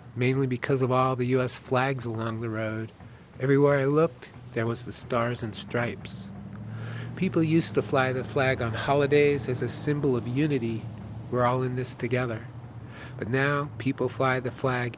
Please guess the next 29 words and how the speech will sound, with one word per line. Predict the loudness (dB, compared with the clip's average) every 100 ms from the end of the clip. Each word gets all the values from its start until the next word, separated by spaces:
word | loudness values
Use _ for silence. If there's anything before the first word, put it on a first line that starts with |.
| 0
every | 0 2 0
day | -2 -2 -2 -4 -8 -14 -16 -10
as | -6
a | -4
symbol | -4 -2 0 0 0
of | -2
division, | -6 0 0 2 -2 -4 -14 -14 -16 -16 -12
of | -10 -2
us | 0 0 -2 -6
and | -6 -2
them. | 0 -2 -4 -10 -18 -20 -20 -20 -20 -20 -18 -18 -18 -2
There | 0 2
are | 0
the | -4
good | 0 0 0
people | -4 -4 0 0 2
who | 0
believe | 2 4 4 4 2 -2
God | 2 4 2 -2 -4
created | 0 4 6 4
America | 2 0 0 0 0 -2 0
to | -2
be | 0
the | 2 2
best | 4 2 2 -2
country | -2 -2 -2 -2
in | -2
the | 0
world, | 2 4 2 0